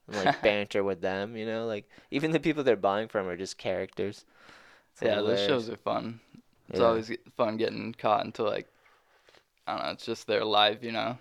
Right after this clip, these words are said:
Speaker 2: Just fucking
Speaker 1: Yeah. One of
Speaker 2: going to
Speaker 1: them's
Speaker 2: small towns and shit.
Speaker 1: one of 'em smokes cigarettes, I think, and they drink at the <laughs> end and stuff. Like, there's real-ass people. <laughs>
Speaker 2: <laughs>
Speaker 1: So funny, dude. And there's a bunch of episodes. And it's fucking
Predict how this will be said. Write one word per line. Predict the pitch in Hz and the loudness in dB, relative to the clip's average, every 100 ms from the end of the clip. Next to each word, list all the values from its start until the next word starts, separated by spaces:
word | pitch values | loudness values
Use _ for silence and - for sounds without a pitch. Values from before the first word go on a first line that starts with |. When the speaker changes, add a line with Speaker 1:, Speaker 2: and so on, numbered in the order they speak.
| - - | -12 -18
Speaker 2:
Just | - | -12
fucking | 110 107 113 - | -10 -8 -10 -6
Speaker 1:
Yeah. | 98 95 92 98 - _ _ | -2 -2 -2 -8 -14 _ _
One | 107 117 | 2 4
of | 120 | 4
Speaker 2:
going | |
to | 113 | 0
Speaker 1:
them's | 113 | -2
Speaker 2:
small | 123 107 107 | -2 -2 -2
towns | 113 113 110 | -4 -6 -8
and | 110 117 | -10 -8
shit. | - 117 117 - | -2 -2 -4 0
Speaker 1:
one | 117 | 2
of | 120 | 2
'em | 117 | 0
smokes | 110 - 101 - | -4 0 0 0
cigarettes, | - 104 107 110 117 - | -2 0 2 2 0 -4
I | 110 | -4
think, | 117 113 117 120 - - - | -2 -2 -2 -6 -14 -20 -12
and | 120 | -6
they | 117 104 | -4 -4
drink | - 107 107 117 | -2 0 0 2
at | 113 113 | 0 2
the | 107 | 0
<laughs> | 131 | 2
end | 151 135 143 | 2 0 -4
and | 147 160 160 | -8 -8 -6
stuff. | - 175 - 139 - | 0 2 2 0 -2
Like, | 202 - 220 - | -4 -8 -8 2
there's | 135 117 | 2 2
real-ass | 101 117 113 117 113 - | 0 4 6 6 2 -2
people. | 107 110 117 - - - | -6 -4 -6 -8 -14 -2
<laughs> | - - - - - - - - _ _ _ _ - | 0 2 2 2 4 2 0 -12 _ _ _ _ -8
Speaker 2:
<laughs> | 196 202 - - - - _ | -8 -6 -12 -20 -20 -20 _
Speaker 1:
So | - - 92 90 90 | -18 -6 -2 -2 -2
funny, | - 87 92 | -6 -8 -8
dude. | 87 87 123 _ _ | -12 -14 -18 _ _
And | 92 | -10
there's | 95 92 | -6 -6
a | |
bunch | 87 95 101 101 | -2 0 0 2
of | 85 | 0
episodes. | 92 98 92 85 85 92 - - _ _ _ _ _ _ _ | 0 -4 -8 -8 -8 -12 -20 -20 _ _ _ _ _ _ _
And | 95 | -16
it's | 87 | -16
fucking | - 92 92 90 85 | -14 -12 -12 -14 -16